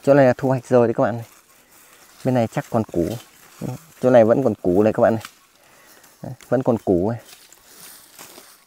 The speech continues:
Mặt bên này chắc vẫn còn củ. Đây là các bạn trồng rất là thưa các bạn nhé. Cứ hàng mét mới có một cây này.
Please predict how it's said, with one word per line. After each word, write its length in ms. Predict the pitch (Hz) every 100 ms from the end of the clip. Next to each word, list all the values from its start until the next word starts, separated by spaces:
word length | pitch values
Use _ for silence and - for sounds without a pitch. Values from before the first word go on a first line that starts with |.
| _ - - _ _ - - _ _ _ _ _ _ _ _ _ _ _ 117 - _ _ -
Mặt 160 | 113 110
bên 140 | 120
này 120 | 117
chắc 180 | 101 123
vẫn 140 | 127 127
còn 140 | 113
củ. 300 | - 80 101 - - - _ _ _ _ _ _ -
Đây 160 | 127 120
là 240 | 113 110 -
các 60 |
bạn 240 | 139 80 127
trồng 180 | 127 117
rất 80 |
là 60 | 143 -
thưa 200 | 147 139
các 60 |
bạn 120 | 123
nhé. 100 | 131 147 _
Cứ 120 | 160
hàng 220 | 147 113 123
mét 180 | 165
mới 120 | 175 156
có 80 |
một 100 | 151 127
cây 180 | 135
này. 100 | 127